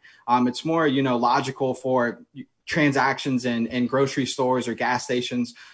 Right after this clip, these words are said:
Um, so all of our products are Lightning Network powered. Um, and this gets us into the processing of transactions. Um, mining is a distributed consensus system that is used for con-, co-, co-, I'm sorry, is used to confirm pending transactions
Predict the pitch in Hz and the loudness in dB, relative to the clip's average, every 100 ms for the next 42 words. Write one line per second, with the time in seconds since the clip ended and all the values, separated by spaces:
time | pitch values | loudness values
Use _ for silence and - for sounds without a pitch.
0 | - 131 127 139 175 170 147 - - 135 | -6 -4 0 4 6 8 6 4 4 6
1 | 131 117 - 135 127 123 123 123 120 117 | 4 0 2 2 4 2 2 0 0 -2
2 | 117 107 - 110 95 - - _ - - | -6 -8 -4 -4 -4 -10 -18 _ -20 -20
3 | _ 117 127 131 147 - 180 180 147 156 | _ 4 4 6 2 2 0 2 0 2
4 | 139 143 131 135 135 135 123 135 113 151 | 0 0 0 2 2 2 -2 -4 0 0
5 | 147 127 117 110 98 - 82 - - _ | 0 -2 -2 -4 -6 -10 -16 -18 -20 _
6 | _ - 123 117 127 165 202 214 143 143 | _ -2 2 4 4 4 4 2 2 0
7 | 143 135 - 165 175 175 165 139 - 160 | 2 0 2 2 4 2 2 -2 -2 -4
8 | 151 139 123 127 - _ _ - 180 180 | -2 -4 -2 -6 -8 _ _ -2 0 0
9 | 127 120 127 131 123 143 143 - 120 131 | 0 2 2 2 2 4 4 2 -4 -4
10 | 117 - _ - - - - _ _ - | -4 -10 _ -10 -8 -10 -12 _ _ -12
11 | 127 - 117 117 127 131 170 170 139 147 | -6 -2 0 0 -2 0 0 0 -2 -2
12 | 123 156 151 147 147 165 143 151 143 127 | 0 0 0 0 0 0 0 0 2 2
13 | 123 - 123 | 0 -2 -2